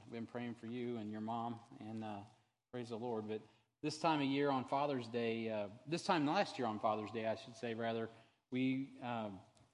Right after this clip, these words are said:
we just returned to our normal service. I don't know how many of you were here for that last year. I actually forgot that we did, uh, the dads and the donuts last year, and, uh, that was a little risky considering everything else that was going on. So we're just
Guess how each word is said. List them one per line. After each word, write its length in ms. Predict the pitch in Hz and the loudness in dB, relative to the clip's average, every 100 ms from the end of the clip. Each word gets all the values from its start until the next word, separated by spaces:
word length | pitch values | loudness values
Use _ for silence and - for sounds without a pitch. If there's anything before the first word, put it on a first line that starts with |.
| _ _ _ _ - | _ _ _ _ -8
we 140 | 131 135 | -2 -2
just 380 | 104 143 151 - | 2 2 2 0
returned 340 | 127 147 135 | -2 2 2
to 60 | 120 | 4
our 100 | 113 | 2
normal 320 | 120 120 104 | 0 -2 -4
service. 420 | - 117 101 98 | -4 -4 -4 -2
I 40 | 120 | -2
don't 180 | 131 | -2
know 80 | 117 | -4
how 80 | 110 | -4
many 160 | 127 120 | -4 -2
of 100 | 107 | -4
you 120 | 104 | -6
were 80 | 98 | -6
here 220 | 120 117 - | -6 -6 -4
for 60 | |
that 200 | 104 104 | -2 0
last 260 | 101 104 - | 0 -2 -4
year. 80 | 120 | 2
I 160 | 120 | 6
actually 300 | 143 - 120 | 6 4 -4
forgot 360 | 104 104 120 127 | -4 -2 -2 -2
that 80 | 107 | -4
we 140 | 107 | -4
did, 220 | 107 104 98 107 | -4 -4 -4 -10
uh, 140 | 117 104 | -10 -8
the 120 | 104 | -6
dads 360 | 98 113 117 104 | -2 -2 -2 -4
and 100 | 98 | -8
the 60 | |
donuts 500 | 92 120 120 95 - | -6 -4 -4 -6 -10
last 340 | 95 98 - - | -8 -8 -8 -10
year, 180 | 101 101 _ _ _ _ | -10 -10 _ _ _ _
and, 260 | 110 107 104 | -8 -4 0
uh, 240 | 104 98 98 - | 0 0 -4 -4
that 100 | 131 | -4
was 120 | 113 | -2
a 40 | |
little 200 | 107 104 | -2 -2
risky 420 | 104 139 - 95 - | -2 -4 -4 -14 -12
considering 460 | 101 - 113 104 110 | -12 -6 -4 -4 -4
everything 320 | 104 104 104 | -6 -6 -4
else 180 | 131 - | -4 -4
that 80 | |
was 100 | 101 | -6
going 240 | 101 104 101 | -4 -4 -4
on. 160 | 98 | -8
So 140 | 95 98 | -8 -8
we're 180 | 110 123 | -6 -6
just 240 | 104 - | -8 -12